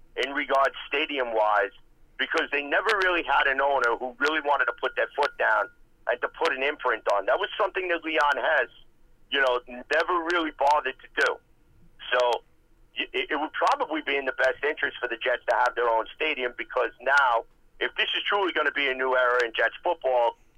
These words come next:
what better place for it to start, what better place for it to grow and to take root than to do it in your own house, in your own building, where you don't have to worry about having to put green tarp over, you know, the Giants logo,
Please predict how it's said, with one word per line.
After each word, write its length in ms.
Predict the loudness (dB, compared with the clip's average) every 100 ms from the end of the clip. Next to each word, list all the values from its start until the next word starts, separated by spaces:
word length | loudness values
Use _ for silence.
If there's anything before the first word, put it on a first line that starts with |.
| -12
what 240 | -2 -2 2
better 240 | 0 0 0
place 240 | -2 -2 -4
for 240 | 0 2 2
it 60 | 0
to 60 | -12 -4
start, 360 | 2 2 2
what 200 | 0 -2
better 200 | 0 0
place 260 | 0 -2 -4 -4
for 180 | 0 0
it 80 | -2
to 80 | -6
grow 380 | 0 2 2 -2 -8 -20 -14 -4
and 160 | -4
to 60 | -4 -4
take 240 | -4 -2
root 220 | -4 -4 -2
than 120 | -6 -6
to 60 | -8
do 180 | -2 0
it 80 | -2 -4
in 100 | -2
your 120 | 2 2
own 140 | 2
house, 340 | 2 2 2 -2 -12 -20 -20 -8
in 140 | -4
your 140 | 0 2
own 180 | 2 0
building, 340 | 0 0 -2 -10 _ _ _ _
where 220 | -2 0 0
you 160 | -4 -4
don't 240 | 0 0 2
have 240 | 0 0
to 80 | -2
worry 300 | 0 2 0
about 280 | 0 0 0
having 280 | 0 0 -2
to 80 | -6
put 260 | -2 -4 -4
green 320 | -8 -6 -6 -6
tarp 300 | 0 2 0 -4 -20 -20 -20 -18 -4 0
over, 500 | 0 2 2 0 -2 -6
you 120 | -2
know, 180 | 0 0
the 80 | -4 -4
Giants 400 | 0 2 2 -2 -4
logo, 500 | 0 0 0 0 -2